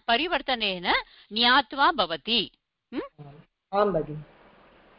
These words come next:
Speaker 1: प्रत्ययस्य योजनेन ज्ञात्वा भवति।
Speaker 2: आ, आम् भगिनि। आम्
Speaker 1: किल?
Speaker 2: भगिनि।
Speaker 1: अतः
Speaker 2: ह्म्।
Speaker 1: अत्र भवति विषयं ज्ञात्वा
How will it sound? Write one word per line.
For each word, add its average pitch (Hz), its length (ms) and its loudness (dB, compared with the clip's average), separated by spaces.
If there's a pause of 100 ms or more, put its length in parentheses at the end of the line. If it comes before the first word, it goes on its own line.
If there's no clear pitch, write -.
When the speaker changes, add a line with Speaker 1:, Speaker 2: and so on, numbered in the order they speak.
(340)
Speaker 1:
प्रत्ययस्य 254 840 4
योजनेन 262 800 2
ज्ञात्वा 240 540 2
भवति। 185 600 -4 (760)
Speaker 2:
आ, 175 40 -4
आम् 170 480 -2
भगिनि। 147 100 2
आम् - 380 0
Speaker 1:
किल? 202 200 8
Speaker 2:
भगिनि। 151 260 -2 (100)
Speaker 1:
अतः 190 220 2
Speaker 2:
ह्म्। 175 280 2 (360)
Speaker 1:
अत्र 214 500 2
भवति 165 800 0 (320)
विषयं 247 880 0
ज्ञात्वा 156 880 2